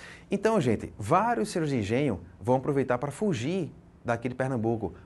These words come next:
vão deixar suas pro-, suas propriedades. Vários escravos aproveitavam a guerra e fugiam, como também os holandeses ateavam fogo nos canaviais. Então, os senhores de engenho só tinham prejuízo com essa guerra. O que acontece?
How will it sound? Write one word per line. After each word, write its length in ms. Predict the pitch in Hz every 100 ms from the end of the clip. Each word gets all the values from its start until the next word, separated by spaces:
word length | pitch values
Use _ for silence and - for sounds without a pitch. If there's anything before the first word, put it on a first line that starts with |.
| -
vão 160 | 123
deixar 360 | 147 147 170 175
suas 140 | 170
pro-, 200 | - 170 170
suas 240 | - 147 143
propriedades. 680 | 143 160 120 117 95 85 - - - - - - -
Vários 280 | 156 220 226
escravos 680 | 190 - 151 196 156 107 -
aproveitavam 600 | 135 151 143 147 156 147
a 60 |
guerra 420 | 101 120 151 101 - -
e 80 | 196
fugiam, 540 | - 202 170 196 113 - - - - - - - -
como 220 | - 135 127
também 400 | 127 107 123 -
os 120 | 110
holandeses 600 | 113 104 95 101 117 - -
ateavam 640 | 120 117 127 131 160 156
fogo 460 | 147 110 101 104 - - -
nos 160 | 104 101
canaviais. 680 | 117 113 120 101 80 - - - - - - - -
Então, 220 | 214 240
os 60 | 247
senhores 180 | 226
de 80 | 202
engenho 300 | 139 151 180
só 140 | 170 175
tinham 140 | 190
prejuízo 460 | 190 196 175 175 170
com 60 |
essa 140 | 175 175
guerra. 360 | 147 151 87 - - - - - - - -
O 60 |
que 80 | 110
acontece? 560 | 104 101 95 104 170